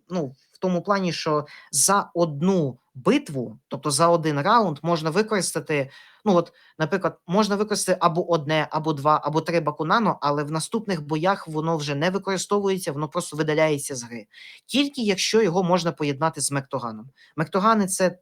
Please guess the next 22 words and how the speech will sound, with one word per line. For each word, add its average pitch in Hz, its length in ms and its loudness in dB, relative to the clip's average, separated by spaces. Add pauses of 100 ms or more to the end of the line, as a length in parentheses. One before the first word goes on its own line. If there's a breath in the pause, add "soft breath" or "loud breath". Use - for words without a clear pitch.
теж 160 340 0
окремий 143 440 -2
вид, 135 300 -6 (140)
е, 139 40 -20 (680 soft breath)
ну, 175 320 -2 (460)
це 202 180 -4
теж 196 340 -2
не, 175 180 0
не 170 260 -6
то, 196 120 -2
щоб 175 200 -6
якби 160 240 -2
бакуган, 185 480 2
це 190 120 -2
просто 202 280 -2
така 156 220 -4
додаткова, 156 600 0
якби, 135 540 0 (960 soft breath)
теж 170 220 2
як 147 140 0
додаткове 156 520 2
спорядження. 117 640 -4